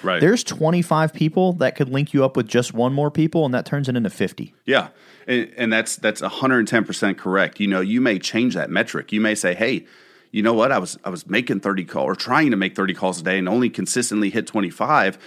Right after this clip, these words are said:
Speaker 1: but I was doing lunches that were lasting an hour, which cut into
Speaker 2: Boom.
Speaker 1: that time, but the lunch turned into two deals per lunch." And now
Speaker 2: So I drop my calls, I keep my lunch.
Speaker 1: Right.
Speaker 2: Boom.
Speaker 1: But you know how you keep track of that? You consistently do it.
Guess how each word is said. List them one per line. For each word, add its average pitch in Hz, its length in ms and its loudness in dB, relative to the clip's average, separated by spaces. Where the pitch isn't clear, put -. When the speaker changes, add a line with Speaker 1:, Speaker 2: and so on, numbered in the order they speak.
Speaker 1:
but 117 320 2
I 113 120 2
was 123 180 0
doing 101 260 0
lunches 101 480 -2
that 90 120 -2
were 87 80 -4
lasting 110 360 0
an 87 80 -4
hour, 120 300 2
which 98 180 -2
cut 123 180 -2
into 117 80 2
Speaker 2:
Boom. 107 80 4
Speaker 1:
that 90 180 2
time, 131 320 0
but 90 100 -10
the 92 80 -8
lunch 139 380 -2
turned 120 240 0
into 107 160 0
two 131 240 -4
deals 123 320 -2
per 131 240 -2
lunch." 131 420 -2
And 107 140 0
now 117 320 4
Speaker 2:
So 101 140 0
I 92 80 2
drop 98 240 2
my 95 100 0
calls, 101 300 2
I - 20 0
keep 98 260 -6
my 101 60 -2
lunch. 95 300 0
Speaker 1:
Right. 95 260 2
Speaker 2:
Boom. 98 240 -2
Speaker 1:
But 107 220 2
you 110 100 -4
know 107 300 4
how 104 300 0
you 98 180 -2
keep - 260 -8
track 98 280 -2
of 117 80 -2
that? 143 260 0
You 95 140 -4
consistently 98 1040 -4
do 90 180 -2
it. 71 160 -10